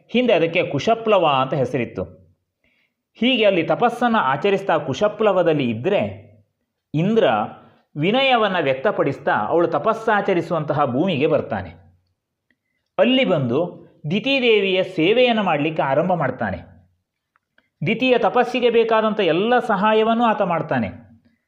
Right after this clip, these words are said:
ಅಗ್ನಿ ಹೊತ್ತಿಸುವ ಕೆಲಸ ಮಾಡ್ತಾನೆ, ದರ್ಭೆ ಸಮಿತ್ತುಗಳನ್ನ ತರುವ ಕೆಲಸವನ್ನು ಮಾಡ್ತಾನೆ, ನೀರನ್ನ ಹೊತ್ತು ತರ್ತಾನೆ, ಫಲಮೂಲಗಳನ್ನ ತರ್ತಾನೆ.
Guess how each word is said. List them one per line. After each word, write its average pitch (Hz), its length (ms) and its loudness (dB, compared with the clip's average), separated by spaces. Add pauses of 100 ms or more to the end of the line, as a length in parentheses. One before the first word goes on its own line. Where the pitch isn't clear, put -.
(180)
ಅಗ್ನಿ 185 300 2
ಹೊತ್ತಿಸುವ 175 580 0
ಕೆಲಸ 135 300 -2
ಮಾಡ್ತಾನೆ, 135 560 -2 (460)
ದರ್ಭೆ 196 440 2
ಸಮಿತ್ತುಗಳನ್ನ 185 760 -2
ತರುವ 160 360 0
ಕೆಲಸವನ್ನು 170 440 -2
ಮಾಡ್ತಾನೆ, 127 760 -4
ನೀರನ್ನ 233 360 2
ಹೊತ್ತು 190 380 -2
ತರ್ತಾನೆ, 139 760 -2
ಫಲಮೂಲಗಳನ್ನ 233 760 2
ತರ್ತಾನೆ. 139 560 0